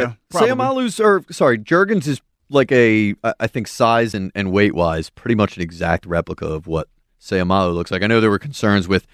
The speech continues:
Speaker 2: maybe you being a little too small in the interior with Kelce and Jurgens next to each other, but Jurgens is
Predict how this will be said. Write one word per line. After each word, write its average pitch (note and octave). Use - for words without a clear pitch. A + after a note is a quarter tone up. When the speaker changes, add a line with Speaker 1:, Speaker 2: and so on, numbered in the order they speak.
Speaker 2:
maybe A2
you A#2
being B2
a A#2+
little A#2+
too C3
small A#2
in A#2
the A2+
interior B2
with A2+
Kelce A#2
and A2
Jurgens G#2+
next G#2
to C#3+
each B2+
other, C#3
but A#2
Jurgens B2
is F2+